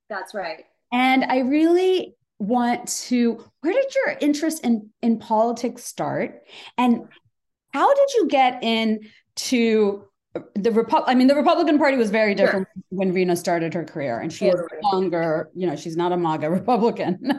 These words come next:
Speaker 2: <laughs>
Speaker 1: Oh, yeah.
Speaker 2: But,
Speaker 1: I'm not even,
Speaker 2: um,
Speaker 1: I'm not even a Republican in this era, is what most people would say. They'd be like,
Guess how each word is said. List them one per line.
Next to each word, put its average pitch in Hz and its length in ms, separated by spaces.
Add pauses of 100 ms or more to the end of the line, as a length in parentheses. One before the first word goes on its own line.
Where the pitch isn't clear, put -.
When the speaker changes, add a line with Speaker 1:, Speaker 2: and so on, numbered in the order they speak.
Speaker 2:
<laughs> 381 100
Speaker 1:
Oh, 269 400
yeah. 196 280 (260)
Speaker 2:
But, 143 220 (120)
Speaker 1:
I'm 320 180
not 415 220
even, 220 120 (120)
Speaker 2:
um, 220 100
Speaker 1:
I'm 269 140
not 392 160
even 440 180
a 302 80
Republican 269 560
in 196 100
this 196 200
era, - 260 (160)
is 226 160
what 233 280
most 247 360
people 240 280
would 202 120 (120)
say. - 340
They'd 254 160
be 285 120
like, 277 300